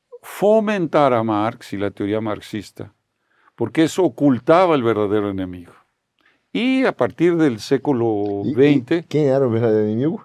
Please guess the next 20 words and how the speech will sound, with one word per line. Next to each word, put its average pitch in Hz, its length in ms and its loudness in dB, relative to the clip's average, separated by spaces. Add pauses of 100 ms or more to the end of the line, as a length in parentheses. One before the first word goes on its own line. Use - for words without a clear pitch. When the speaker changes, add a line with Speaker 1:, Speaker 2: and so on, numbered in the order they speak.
Speaker 1:
el 127 260 2
sistema 127 400 -2
americano 147 640 -2
Speaker 2:
Ok. - 160 -12
Speaker 1:
de 95 240 -10
economía. 117 600 -6
Es 131 120 2
Speaker 2:
Ujú. 156 80 2
Speaker 1:
decir, 160 340 2 (920)
que 175 140 6
los 165 180 4
propios 185 460 4
americanos 170 600 0
abandonan 143 680 2
por 147 280 4
obra 180 520 4
de 113 100 -2
la 104 160 -2
Fundación, 120 640 -4 (380)
este, 117 560 -12